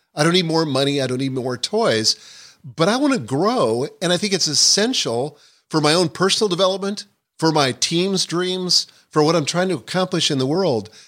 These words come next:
that I continue to grow." And so it, it became very clear to me at that moment why growth was not just desirable, but why it was an imperative if you're gonna stay healthy, if your team is gonna stay healthy,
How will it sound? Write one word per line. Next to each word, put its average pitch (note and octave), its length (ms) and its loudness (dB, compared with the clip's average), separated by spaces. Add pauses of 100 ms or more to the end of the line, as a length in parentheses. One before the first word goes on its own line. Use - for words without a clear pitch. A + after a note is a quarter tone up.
(120)
that D3 100 2
I C#3+ 100 4
continue B2 540 0
to A2 120 -6
grow." G#2 440 -4 (460)
And E3+ 200 4
so F3+ 360 4 (160)
it, D#3+ 300 0
it C#3+ 140 0
became G#3+ 260 0
very F#3 220 2
clear G3+ 300 0
to E3 140 2
me A#2+ 160 0
at G#2+ 120 -2
that A#2+ 220 2
moment B2+ 440 0 (300)
why D3+ 180 2
growth C#3+ 460 2
was B2 180 -2
not C3 240 0
just A#2+ 240 -4
desirable, G#2 640 -4 (540)
but D3 220 2
why D3+ 240 2
it F#3 180 2
was C3 240 0
an A2 80 -4
imperative A2 1120 -2 (420)
if C#3+ 180 2
you're D3+ 120 2
gonna F#3+ 160 2
stay E3+ 280 2
healthy, D#3 500 -4 (400)
if D#3+ 200 0
your C#3 100 -2
team C#3+ 320 0
is F3 100 0
gonna F3 160 -2
stay E3+ 260 0
healthy, D#3 500 -4